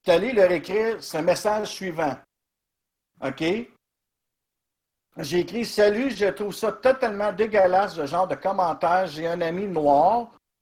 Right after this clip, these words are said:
Je game avec lui et pour moi, c'est comme si on s'en prenait directement à lui, tabarnak.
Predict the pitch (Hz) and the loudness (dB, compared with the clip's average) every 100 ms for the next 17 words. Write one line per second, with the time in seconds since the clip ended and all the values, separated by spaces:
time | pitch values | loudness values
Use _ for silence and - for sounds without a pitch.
0 | _ _ _ 139 143 135 208 262 202 185 | _ _ _ -2 0 2 2 4 4 4
1 | 185 180 180 180 214 - 156 147 190 180 | 2 0 -6 -8 -10 -8 -8 0 -2 0
2 | 180 208 226 - 143 202 165 226 208 196 | 2 2 0 -6 -4 -4 -4 -6 -6 -4
3 | 151 160 165 175 170 220 196 180 175 165 | -6 -6 -2 0 0 -2 -2 0 0 -2
4 | 156 160 151 135 131 135 127 | -6 -4 -2 -2 -4 -6 -8